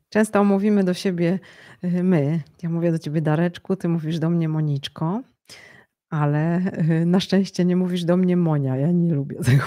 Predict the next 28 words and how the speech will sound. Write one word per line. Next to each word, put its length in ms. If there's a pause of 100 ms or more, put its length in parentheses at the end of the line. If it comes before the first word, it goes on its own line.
(220)
bardzo. 400 (1800)
Ale 200
też 180
jest 220
tak, 200
że 180
z 60
wieloma, 640 (460)
y, 560
takimi, 640 (420)
mm, 500 (540)
y, 420
nikami, 680
tak, 300
rezonujemy. 840
Jeżeli 440
ktoś, 580
y, 320
się 240
czuje 480
z 80
tym 180
dobrze 500 (120)
i 120
jeżeli 380
uważa, 560
że, 320 (580)
y, 360